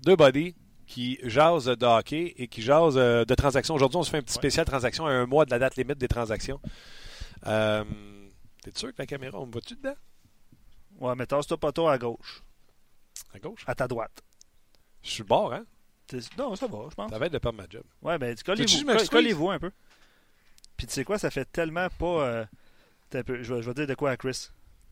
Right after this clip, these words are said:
Speaker 3: OK ?
Speaker 1: Non, il a le droit.
Speaker 3: Non,
Speaker 1: Tu
Speaker 3: non,
Speaker 1: peux le
Speaker 3: je sais.
Speaker 1: dire fort.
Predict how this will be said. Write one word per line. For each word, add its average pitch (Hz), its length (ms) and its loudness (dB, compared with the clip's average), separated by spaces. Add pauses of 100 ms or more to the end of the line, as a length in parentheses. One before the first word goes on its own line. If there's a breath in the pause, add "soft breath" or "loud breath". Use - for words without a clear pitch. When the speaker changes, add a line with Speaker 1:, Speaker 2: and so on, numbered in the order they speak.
Speaker 3:
OK ? 135 80 -12 (3000)
Speaker 1:
Non, 139 200 -8 (100)
il 85 60 -18
a 87 40 -16
le 90 60 -14
droit. 92 160 -10 (380)
Speaker 3:
Non, 110 80 -10
Speaker 1:
Tu 107 60 -12
Speaker 3:
non, - 20 -10
Speaker 1:
peux 139 80 0
le 147 60 -2
Speaker 3:
je 120 60 -6
sais. 131 80 2
Speaker 1:
dire 185 80 -2
fort. 139 220 -2